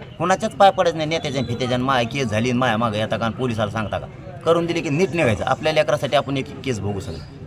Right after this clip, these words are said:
करू दे, त्याची इच्छा आहे. देवेंद्र फडणवीस साहेबांची खूप इच्छा आहे की, अ, लोक घाबरायचे केशी करून. काही घाबरू नका कोणी, काढू द्या, बोर्ड काढायचे, उद्यापासून सुरू करा.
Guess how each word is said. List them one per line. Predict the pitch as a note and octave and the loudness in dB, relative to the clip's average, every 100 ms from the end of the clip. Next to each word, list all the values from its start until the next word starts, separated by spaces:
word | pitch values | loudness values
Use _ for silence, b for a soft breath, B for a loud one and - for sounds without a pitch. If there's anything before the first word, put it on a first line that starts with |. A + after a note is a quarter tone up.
| - | -8
करू | - E3+ | -2 -2
दे, | B2+ | -2
त्याची | D#3+ D3+ D#3+ | -4 -4 -4
इच्छा | D#3+ - | -2 2
आहे. | - - - - - - - - | 2 2 -6 -14 -14 -12 -10 -4
देवेंद्र | G#2+ C3+ C3+ | 0 0 0
फडणवीस | A2+ B2+ - | -2 -2 2
साहेबांची | B2+ B2 | 2 2
खूप | A#2 B2 | -4 -4
इच्छा | A#2 - F#2 | -4 -2 -4
आहे | - - - - - - | -4 -6 -6 -6 -4 -4
की, | A2 G2 | 0 4
अ, | - | 6
लोक | B2+ B2 A#2+ | 8 6 4
घाबरायचे | A2+ A2+ A#2 G#2+ | 2 2 2 2
केशी | C3 B2+ - | 2 2 0
करून. | G#2+ A#2 - - - - | -2 -4 -8 -10 -12 -2
काही | C3 D3+ | 4 6
घाबरू | B2+ A2+ G#2+ | 6 4 2
नका | G#2 G2+ | 0 0
कोणी, | G2 | -2
काढू | - C#3+ | 2 2
द्या, | B2 A2 | 4 0
बोर्ड | A#2 A2+ | 0 0
काढायचे, | G#2 G2 E2+ E2 - - - | 0 -2 -4 -8 -10 -10 -4
उद्यापासून | C3+ C3+ C3+ | 2 2 2
सुरू | A2+ E3 E3+ | -2 -2 0
करा. | A2+ | 2